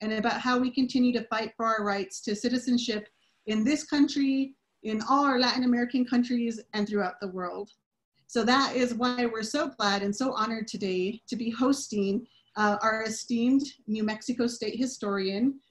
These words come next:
who will be speaking to us about making sense of the census for genealogy. Uh, and, uh, Rob Martinez is a native New Mexican. He was born and raised in Albuquerque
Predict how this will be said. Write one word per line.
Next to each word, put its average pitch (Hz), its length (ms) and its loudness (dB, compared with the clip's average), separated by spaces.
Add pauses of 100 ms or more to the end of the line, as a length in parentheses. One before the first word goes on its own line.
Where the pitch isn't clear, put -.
who 247 120 4
will 247 200 6
be 240 200 2
speaking 277 480 2
to 254 200 -2
us 208 280 0
about 208 340 -2
making 294 380 2
sense 247 380 2
of 196 220 -6
the 202 80 -2
census 240 560 0
for 208 180 -2
genealogy. 185 1000 -4 (800)
Uh, 208 360 6
and, 226 460 2
uh, 208 280 2
Rob 233 260 2
Martinez 277 720 -2 (100)
is 214 260 0
a 220 120 -4
native 226 360 -2
New 294 140 4
Mexican. 220 840 0
He 233 180 -2
was 214 200 -2
born 226 320 0
and 254 120 0
raised 220 320 0
in 220 80 -2
Albuquerque 220 840 -2